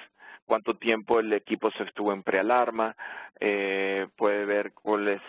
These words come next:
eh, los equipos cuando entran en una alarma y, y, mm, am, indicarles vía, eh,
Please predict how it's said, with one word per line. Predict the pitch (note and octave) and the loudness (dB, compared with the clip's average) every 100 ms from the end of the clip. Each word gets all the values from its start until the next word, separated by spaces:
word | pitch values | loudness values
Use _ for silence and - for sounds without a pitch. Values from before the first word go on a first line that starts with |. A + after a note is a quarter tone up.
| - - | -6 0
eh, | G#2 G2+ | 0 0
los | G2 - | -4 -6
equipos | G#2+ A2 G2+ G#2+ | -10 -10 -4 -2
cuando | G#2+ G2+ G2+ | 0 0 0
entran | G2 G2 G#2 G2 G2 | 0 -2 -2 0 -2
en | F#2+ | -4
una | G2+ G2+ | 0 2
alarma | G#2 C3 B2+ A#2+ A#2 | 4 2 2 0 0
y, | G#2+ F#2+ - | -2 -8 -6
y, | G2+ G2 F#2 - - - - - - | -4 -4 -6 -12 -20 -20 -20 -20 -18
mm, | F2+ G2 - | -14 -10 -4
am, | G2 G2 F2+ D#2+ E2+ D#2+ - _ - - - - - - | -2 -2 -4 -8 -12 -16 -20 _ -20 -20 -20 -20 -8 -6
indicarles | A2 G#2 G2+ G#2 G#2 A2 - - - | -4 -4 0 0 2 0 0 -12 -14
vía, | - G#2 G#2 G#2 G#2 G2+ G2 F#2 - _ - - _ - | -2 2 2 2 2 0 0 -4 -8 _ -20 -20 _ -2
eh, | G2 F#2 F#2 F2+ F2+ F2+ | 0 0 -2 -2 -2 -4